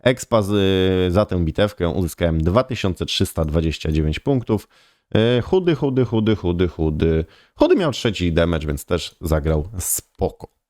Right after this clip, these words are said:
No i lecimy z kolejną, ostatnią na dzisiaj bitwą. Była to bitwa w plutonie grana z Bertonikiem oraz z Alhantalasem. Mapa Miasto Duchów,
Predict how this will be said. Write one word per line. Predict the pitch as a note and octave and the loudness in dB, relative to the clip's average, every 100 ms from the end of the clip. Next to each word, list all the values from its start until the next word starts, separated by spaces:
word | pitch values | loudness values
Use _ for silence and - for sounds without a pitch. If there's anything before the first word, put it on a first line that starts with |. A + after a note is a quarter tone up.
| _ _ - - - - - - - - - | _ _ -20 -20 -20 -20 -20 -20 -20 -10 4
No | B2 G3+ | 6 8
i | A#3 | 8
lecimy | F#3 D3 - E3+ E3 D#3 | 6 6 4 4 6 4
z | A2 - A2+ A#2 A#2+ A2 - - - - - | 2 4 6 6 4 0 -12 -20 -20 -20 -2
kolejną, | - F3+ E3 D#3+ D3+ - | 4 6 6 6 4 4
ostatnią | D#3+ - D#3+ - G#2+ | 2 4 4 4 2
na | F#2+ | 4
dzisiaj | F2 - F#2+ | 4 4 4
bitwą. | D3 - C3 A#2+ G#2+ | 4 4 4 4 6
Była | A2+ B2+ | 6 6
to | A2 F#2+ | 4 2
bitwa | G#2+ - - F#2 E2+ E2 - | 2 2 4 6 4 0 0
w | E2+ D#2 | 2 2
plutonie | - G#2+ A2+ G#2 F#2 | 2 2 4 4 6
grana | F#2 F2+ E2+ | 6 6 4
z | D#2+ | 2
Bertonikiem | D#2+ G2+ D#3 A2+ G#2+ G#2+ B2 - E2+ - | 4 6 6 4 4 4 4 2 2 4
oraz | G2+ E2+ D2+ | 6 6 2
z | F#2+ - | 0 4
Alhantalasem. | D3 B2 F2 F2 - D#2 G2 C3 D#3+ D#3+ D#3 - - - - - - - | 6 6 2 -2 2 6 6 6 4 4 2 -8 -18 -20 -20 -20 -16 2
Mapa | A#2+ E3+ F3+ D3 | 6 6 6 6
Miasto | C#3 C3+ - G2+ | 6 4 4 2
Duchów, | A#2+ E3 C#3+ | 4 4 2